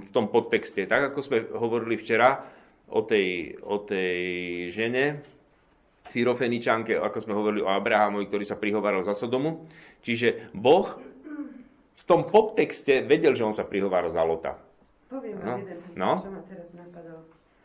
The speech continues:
Speaker 2: Raz jedna pani mala takú väčšiu oslavu, boli sme jej veľmi zaviazaní a jedna moja spolusestra, bola som tam predstavená, nechcela jej ísť podať ruku, že ona má tak súrnu prácu,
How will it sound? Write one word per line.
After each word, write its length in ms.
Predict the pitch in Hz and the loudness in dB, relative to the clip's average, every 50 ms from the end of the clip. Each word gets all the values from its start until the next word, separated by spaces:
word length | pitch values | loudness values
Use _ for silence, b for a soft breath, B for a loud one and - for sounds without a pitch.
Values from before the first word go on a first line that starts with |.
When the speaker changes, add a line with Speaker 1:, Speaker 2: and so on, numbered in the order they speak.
| b b b b b _ - | b b b b b _ -14
Speaker 2:
Raz 240 | 214 247 269 269 - - | -12 -12 -10 -12 -12 -14
jedna 420 | - 175 180 190 208 190 190 190 180 180 | -16 -14 -12 -12 -12 -10 -12 -12 -12 -12
pani 260 | - 190 196 190 185 185 | -14 -14 -12 -12 -10 -10
mala 220 | 190 190 185 175 170 | -10 -10 -12 -12 -12
takú 240 | 175 175 170 - 180 | -14 -16 -16 -16 -14
väčšiu 480 | 170 180 214 214 - - 185 175 - 165 | -12 -12 -12 -12 -12 -14 -16 -14 -12 -12
oslavu, 480 | 175 180 - - 196 190 185 175 185 | -12 -12 -12 -14 -14 -12 -12 -12 -14
boli 240 | 180 180 220 214 214 | -14 -12 -12 -10 -12
sme 240 | 208 - 196 190 180 | -10 -10 -12 -12 -12
jej 80 | 180 | -12
veľmi 280 | - 202 208 196 185 165 160 | -12 -12 -12 -12 -12 -14 -14
zaviazaní 640 | 170 170 165 170 175 175 175 175 170 165 165 165 165 | -16 -16 -14 -14 -14 -16 -16 -16 -14 -14 -14 -12 -12
a 80 | 160 | -12
jedna 320 | 175 220 247 254 233 208 202 | -10 -10 -10 -10 -10 -12 -12
moja 220 | 208 208 196 180 | -12 -12 -12 -14
spolusestra, 640 | 180 - - 180 180 180 180 - 175 170 - - 175 | -16 -16 -16 -16 -16 -16 -16 -16 -18 -20 -20 -18 -18
bola 220 | 165 170 175 175 175 | -16 -14 -14 -14 -14
som 160 | 175 175 165 | -16 -18 -18
tam 140 | 160 156 151 | -18 -18 -20
predstavená, 640 | - - 190 190 - - - 175 165 165 165 165 160 160 - - b b b b b b b b - - | -18 -18 -18 -18 -18 -16 -16 -16 -16 -14 -14 -14 -14 -16 -18 -20 b b b b b b b b -16 -14
nechcela 460 | 262 277 285 - 226 208 190 185 175 165 | -12 -12 -12 -10 -10 -10 -10 -10 -10 -10
jej 160 | 165 165 170 | -12 -12 -12
ísť 240 | 185 185 180 - - - | -12 -14 -14 -16 -18 -18
podať 320 | - 180 185 180 170 156 160 165 | -16 -16 -12 -10 -10 -10 -10 -12
ruku, 240 | 180 180 180 180 180 | -14 -14 -14 -16 -16
že 160 | 180 170 165 | -16 -14 -14
ona 160 | 165 170 165 | -14 -14 -14
má 160 | 165 165 160 160 | -14 -14 -14 -14
tak 240 | - 240 233 - | -16 -18 -20 -20
súrnu 400 | - - 190 196 196 190 170 - | -20 -18 -14 -14 -12 -12 -14 -14
prácu, 560 | - 160 160 160 160 160 - - - 165 165 | -16 -16 -16 -16 -16 -16 -18 -20 -20 -20 -20